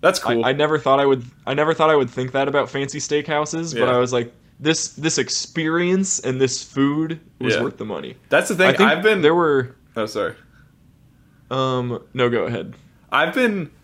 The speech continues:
Speaker 1: I listen to a food podcast every now and then, and I've,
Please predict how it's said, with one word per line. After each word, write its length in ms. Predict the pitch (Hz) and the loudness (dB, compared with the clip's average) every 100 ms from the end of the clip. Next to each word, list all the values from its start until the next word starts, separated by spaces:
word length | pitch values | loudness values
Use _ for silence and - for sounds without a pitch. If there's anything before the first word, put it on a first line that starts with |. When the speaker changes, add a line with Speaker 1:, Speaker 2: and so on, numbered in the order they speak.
| - - - 131 | -20 -20 -6 0
Speaker 1:
I 140 | 151 | 4
listen 300 | 151 190 240 | 4 2 0
to 120 | 233 | 0
a 40 | 214 | 0
food 300 | 147 143 - | 2 2 4
podcast 600 | 113 104 104 107 104 - | 2 2 2 0 0 0
every 200 | 104 107 | -4 -4
now 200 | 101 98 | -4 -6
and 120 | 101 | -8
then, 240 | 98 101 - - _ _ | -10 -12 -16 -20 _ _
and 180 | 120 123 | -2 2
I've, 440 | 120 117 117 113 | 4 4 2 0